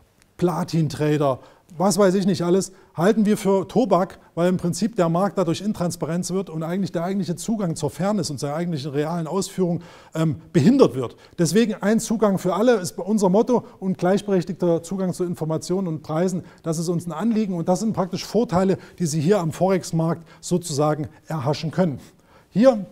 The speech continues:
nochmal ein Blick zu der Post-Trade-Transparenz. Das, wie gesagt, wird morgen, ähm, nicht morgen, jetzt aktuell im Channel sechs original angefordert, so sieht das aus.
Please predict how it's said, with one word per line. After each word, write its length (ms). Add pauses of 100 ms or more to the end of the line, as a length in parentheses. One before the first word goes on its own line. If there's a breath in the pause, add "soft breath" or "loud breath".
(120)
nochmal 300
ein 60
Blick 220
zu 140
der 220
Post-Trade-Transparenz. 1160 (340 soft breath)
Das, 180
wie 80
gesagt, 300
wird 180
morgen, 460 (720)
ähm, 560 (580 soft breath)
nicht 200
morgen, 320
jetzt 200
aktuell 360
im 120
Channel 320
sechs 340 (460)
original 420
angefordert, 520
so 140
sieht 180
das 140
aus. 300